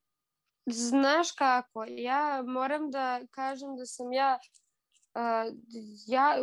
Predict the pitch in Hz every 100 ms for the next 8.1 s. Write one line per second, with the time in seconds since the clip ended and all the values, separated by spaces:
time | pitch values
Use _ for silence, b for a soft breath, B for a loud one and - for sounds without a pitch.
0 | 294 311 262 226 220 214 208 226 226 214
1 | 214 202 220 220 208 196 196 - 226 208
2 | 202 208 202 202 202 190 190 - 262 285
3 | - - b b _ - 214 233 240 254
4 | - 240 233 226 214 220 214 220 226 220
5 | 202 233 220 240 247 233 220 - - 208
6 | 208 208 190 196 226 214 240 220 220 -
7 | 214 247 240 - 202 214 233 247 240 233